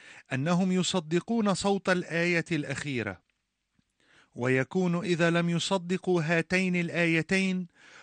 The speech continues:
ولم يسمعوا لقولك أنك تأخذ من ماء النهر وتسكب على اليابسة،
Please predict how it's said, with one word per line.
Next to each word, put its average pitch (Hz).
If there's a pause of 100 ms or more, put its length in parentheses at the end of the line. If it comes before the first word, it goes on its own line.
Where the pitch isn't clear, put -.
(120)
ولم 156
يسمعوا 185
لقولك 180 (460)
أنك 151
تأخذ 180
من 180
ماء 185
النهر 170
وتسكب 160
على 165 (380)
اليابسة، 180